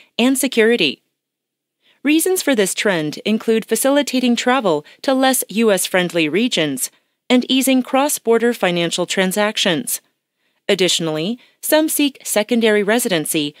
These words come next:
for retirement or family proximity, while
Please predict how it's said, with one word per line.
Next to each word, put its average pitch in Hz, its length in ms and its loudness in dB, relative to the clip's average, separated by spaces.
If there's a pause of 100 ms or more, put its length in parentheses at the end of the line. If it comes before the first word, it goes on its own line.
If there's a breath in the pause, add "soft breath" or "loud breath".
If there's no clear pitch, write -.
(100)
for 262 100 0
retirement 262 720 0 (260)
or 254 100 6
family 277 380 2
proximity, 175 760 -2 (400)
while 175 200 2